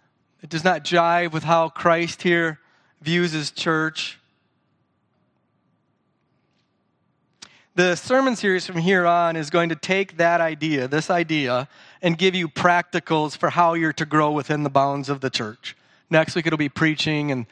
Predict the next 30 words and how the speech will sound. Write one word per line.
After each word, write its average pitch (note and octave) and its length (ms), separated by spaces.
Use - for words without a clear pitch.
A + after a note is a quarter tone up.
baptism, D3 360
Lord's C#3+ 200
Supper. C#3+ 240
Pastor C#3+ 300
Mark's C#3 260
gonna C#3 160
do C#3 120
that, C#3+ 280
and C#3 100
then C3+ 280
from C#3+ 120
there D3 140
on D3 100
we'll C#3 100
just C#3 140
get D#3 100
more C#3+ 180
specific C#3 440
and C3 80
more C3 180
specific. B2 520
But D3+ 120
the, F#3+ 80
the G3 220
overarching A#3 760
thing G#3+ 200
we F3+ 100
have F#3+ 220
to F#3 80
see D3+ 400